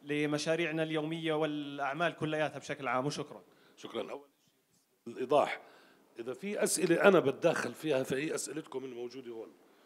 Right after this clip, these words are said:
Speaker 2: يعني أنا عمالي باخذ من أسئلتكم، يعني أنا ما، ما بدير نقاش داخلي بمعزل عنكم. يعني إذا بدكم أنا، إذا بدكم أنا أنادي الاسم وعيد سؤاله، بنادي الاسم إذا بتحبوا.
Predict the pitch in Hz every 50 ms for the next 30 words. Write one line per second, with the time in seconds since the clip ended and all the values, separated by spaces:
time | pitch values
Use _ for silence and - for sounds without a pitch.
0 | - - - 135 135 - - 107 117 127 - 156 156 147 139 131 139 147 160 156
1 | 147 143 143 143 147 - - - - - - - - - 139 156 175 170 - 156
2 | 165 160 151 143 143 151 151 - - - - 175 156 170 - - - 120 104 98
3 | 95 - - - - - - - - - - 123 139 151 156 160 165 165 180 190
4 | 185 175 160 151 165 180 180 156 165 160 147 175 170 156 147 147 147 - - 151
5 | 147 113 110 120 160 156 - - 135 127 120 120 123 117 120 135 135 127 120 113
6 | - 113 123 123 - - - - - - - - - - - - - - 98 107
7 | 117 120 127 123 - - - - _ - - - - - 139 139 156 151 190 220
8 | - - - 185 175 165 160 156 190 202 196 175 160 143 120 - - - - 151
9 | 143 151 151 175 196 190 - - 156 151 - 170 180 165 151 139 120 123 143 160
10 | 180 180 160 147 147 139 135 139 - 190 - - 165 131 117 110 110 120 135 160
11 | 185 170 - - - 147 - 160 160 139 127 131 156 175 - - - - - -
12 | _ - 156 180 220 214 185 147 143 135 127 117 95 113 101 95 98 - - -
13 | 95 110 117 117 123 127 127 135 151 - 104 -